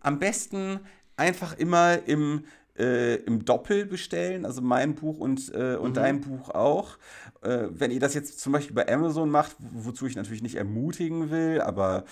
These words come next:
Speaker 1: vielleicht, äh,
Speaker 2: Aber ein bisschen
Speaker 1: vielleicht
Speaker 2: schon.
Speaker 1: macht ihr das ja. Also, äh, besser ist natürlich der lokale Buchhandel, aber wenn ihr das bei Amazon macht, dann, ähm, werden da unsere Bücher dann ja auch, äh, miteinander in Verbindung gebracht und dann findet man das dann jeweils dann immer unter,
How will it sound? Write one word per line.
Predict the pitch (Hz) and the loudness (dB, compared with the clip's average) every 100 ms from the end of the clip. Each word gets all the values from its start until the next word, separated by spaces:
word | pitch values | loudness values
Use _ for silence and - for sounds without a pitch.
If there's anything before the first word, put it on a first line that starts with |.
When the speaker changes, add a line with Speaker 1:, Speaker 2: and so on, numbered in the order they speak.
| - - | -18 -20
Speaker 1:
vielleicht, | - 104 98 95 95 95 - | -10 -4 0 2 0 -4 -8
äh, | 95 90 90 92 - - - - | -6 -6 -8 -10 -10 -12 -10 -10
Speaker 2:
Aber | 104 113 | -4 -4
ein | 92 | 0
bisschen | 135 113 | 0 2
Speaker 1:
vielleicht | 113 120 | 2 4
Speaker 2:
schon. | 120 | 4
Speaker 1:
macht | 156 | 4
ihr | 170 | 2
das | 156 156 | 2 4
ja. | 156 160 165 165 - - - - | 8 10 8 6 -8 -20 -12 -2
Also, | 113 113 104 | 2 4 4
äh, | 104 - - - - 107 | 2 -4 -14 -16 -14 -12
besser | 110 135 135 | -2 2 2
ist | 135 127 | 0 -2
natürlich | 123 131 123 | -4 -4 -2
der | 113 | -2
lokale | 110 117 113 98 | -2 0 0 0
Buchhandel, | 131 151 160 151 | -2 0 0 2
aber | 101 113 113 | 2 4 4
wenn | 175 | 4
ihr | 185 | 4
das | 160 - | 2 2
bei | 117 151 | 4 4
Amazon | 196 170 165 | 4 2 2
macht, | 156 160 - 262 285 240 - | 4 4 2 -8 -4 -4 2
dann, | 127 139 147 147 143 | 6 8 6 2 2
ähm, | 127 131 131 131 131 131 - - | 4 6 4 2 -2 -4 -14 2
werden | 120 131 | 4 6
da | 131 | 4
unsere | 117 127 110 | 2 -2 -6
Bücher | 110 143 123 | -6 -2 2
dann | 110 | 2
ja | 107 69 | 2 0
auch, | - | -2
äh, | - 113 110 | -4 -2 0
miteinander | 110 110 104 117 110 | -2 -4 0 0 0
in | 73 | -4
Verbindung | - 92 120 139 165 101 | -8 -8 -4 -2 0 -2
gebracht | 95 - - 104 - - | -4 -6 -4 -4 -4 -8
und | 101 | -6
dann | 101 | -4
findet | 101 127 - | -4 -6 -4
man | 107 | -4
das | 107 | -6
dann | - 104 | -8 -10
jeweils | 113 107 - | -6 -6 -6
dann | 104 | -8
immer | 98 104 | -6 -6
unter, | 98 98 104 95 | -6 -4 -2 -2